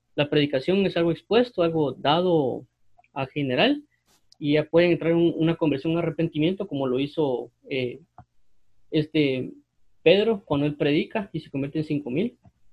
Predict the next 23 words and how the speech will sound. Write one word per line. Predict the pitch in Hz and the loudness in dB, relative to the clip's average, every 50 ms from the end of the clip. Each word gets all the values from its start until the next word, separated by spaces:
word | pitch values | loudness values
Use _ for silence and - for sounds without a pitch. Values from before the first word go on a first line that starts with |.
| - _ - _ _ _ - - - _ _ _ _ - | -20 _ -20 _ _ _ -20 -20 -20 _ _ _ _ -12
Sino | - - 175 175 170 170 165 165 | -2 2 4 6 6 8 8 6
es | 170 170 202 | 6 4 4
el | 190 196 | 4 4
hecho | 214 208 - - 254 247 254 - _ _ | 2 2 2 0 0 0 -2 -8 _ _
de | 190 143 147 151 147 | -4 -2 -2 -2 0
que, | - 151 147 147 143 143 - _ - | 0 0 2 2 0 -2 -4 _ -8
eh, | - 143 139 135 123 | -4 -2 -2 -2 0
y | 143 147 | 0 0
es | 156 156 | 0 0
parte | - - 175 208 226 - 214 | 2 2 2 2 2 0 2
de | 165 165 208 | 2 2 2
eso, | 226 - 262 233 190 | 0 -2 -4 -6 -6
y | 160 156 | -8 -8
que | - 160 | -4 -2
también | 156 151 147 156 160 | 0 2 2 2 2
lleva | 165 170 170 175 | 2 2 2 2
el | 170 | 2
bautismo, | 160 139 131 - 156 196 240 254 247 - | 0 -2 -2 -4 -2 -2 -2 -2 -2 0
pero | - 160 165 165 | 4 4 4 4
también, | - 147 147 147 156 185 240 269 254 - _ _ - | 4 2 2 4 2 2 2 0 -4 -8 _ _ -4
eh, | 147 147 139 120 - _ _ _ _ | -2 -2 -2 -4 -6 _ _ _ _
vemos | 143 147 170 196 214 220 196 - - | 0 0 0 2 0 -4 -6 -6 -6
en | 123 131 127 127 123 | -6 -6 -6 -8 -10